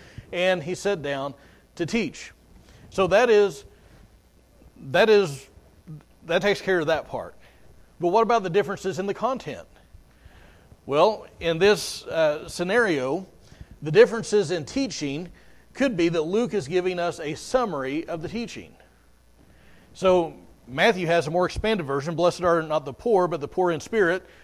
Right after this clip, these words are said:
Luke just kind of chops off the end of it. And in, in that case, for instance, there's an Aramaic word that means both poor and poor in spirit.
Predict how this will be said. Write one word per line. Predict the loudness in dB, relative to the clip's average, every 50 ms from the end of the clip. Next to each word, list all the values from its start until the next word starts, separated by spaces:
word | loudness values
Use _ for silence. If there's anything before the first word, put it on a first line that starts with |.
| -20 -18 -8 -4
Luke | -4 -4 -4
just | -4 -6 -4
kind | -4 -2 -2 -2
of | -2
chops | -2 -2 -2 0 0 2
off | 2 2 2 0 -4 -16 -20 -20 -20 -20 -20 _ _ -20 -18 -10
the | -6 -4 -4
end | -2 -2
of | -4 -4 -6
it. | -8 -8 -12 -16 -20 -20 -20 -20 -18 -10 -4
And | 0 0 2 2 2 2
in, | 2 0 -2 -6
in | -6 -4 -4 -2 0
that | 0 0 0 0
case, | -2 -4 -4 -4
for | -6 -8 -10 -8
instance, | -8 -8 -8 -8 -8 -10 -10 -12 -18 -20 -14 -6
there's | -2 0 0 0 0
an | -2 -6
Aramaic | -4 -2 0 0 0 0 0 0 -2 -2 -4 -4
word | -2 0 0 0 -2 -4 -6 -14 -20 -20 -20 -20 _ -20 -20 -20 -20 -18 -8
that | -4 -2 -2 0
means | 0 0 -2 0 2
both | 4 4 4 4 2 0
poor | -2 2 4 6 6 6 4 2 0 -6 -6 -4
and | -2 -2 0
poor | 4 6 8 8 8
in | 6 2
spirit. | 0 0 2 4 4 4 2 0 -8